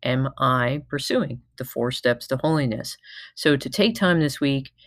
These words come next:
and to do that assessment. How am I, how is my daily prayer and meditation? How i-, how am I doing in going to living that life of grace and frequenting the sacraments?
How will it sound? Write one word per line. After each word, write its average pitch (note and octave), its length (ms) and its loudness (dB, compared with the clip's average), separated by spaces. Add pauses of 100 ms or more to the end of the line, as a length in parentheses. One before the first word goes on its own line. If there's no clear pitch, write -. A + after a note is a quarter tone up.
(160)
and C3+ 340 4
to C3+ 120 -8
do D3+ 260 2
that C3 360 0
assessment. A#2 760 -2 (420)
How E3 220 4
am D#3+ 140 4
I, C#3+ 340 4 (100)
how D3+ 180 4
is C#3+ 140 -2
my C3+ 120 0
daily C3 280 0
prayer B2+ 220 0
and A#2+ 80 -2
meditation? A#2+ 640 -6 (340)
How C#3 320 4
i-, C3+ 280 2 (140)
how C#3+ 140 0
am C3+ 100 0
I C3 120 0
doing C#3 440 0
in B2+ 180 -2
going C3 360 2
to B2+ 420 0 (340)
living D3 240 2
that C#3 140 4
life C3+ 220 4
of B2 100 -4
grace C3+ 320 4
and B2+ 140 -6
frequenting C3+ 500 0
the A#2 80 -2
sacraments? - 760 -4